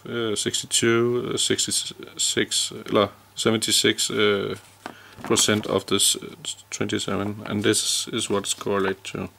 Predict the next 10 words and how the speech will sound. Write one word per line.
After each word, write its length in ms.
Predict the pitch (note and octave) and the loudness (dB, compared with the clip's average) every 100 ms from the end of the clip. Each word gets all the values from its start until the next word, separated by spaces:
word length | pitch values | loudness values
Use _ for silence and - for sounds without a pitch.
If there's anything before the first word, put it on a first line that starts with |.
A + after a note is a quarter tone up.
| - - - - | -20 -20 -20 -18
fifteen 560 | - A2+ - - A2 | 2 2 2 -2 -2
point 260 | G2+ F#2+ F#2+ | 0 -4 -6
four 380 | - G2 F#2+ G2 | -2 0 0 -2
around, 360 | G#2+ G2+ G2+ - - | -2 -2 -2 -6 -6
and 380 | G2+ G2 F#2 - - - - - - | -4 -4 -6 -8 -18 -20 -20 -20 -4
sixteen 500 | - G#2+ - G#2+ G#2 | 0 2 0 -2 -4
point 320 | - G2 F#2+ | -4 -4 -2
seven 380 | - G2+ G2+ G2+ | 0 0 0 -2
five 460 | - G#2 G2+ G#2+ G2+ | 0 2 2 2 0
and, 360 | G2 F#2+ F#2 | -2 -2 -4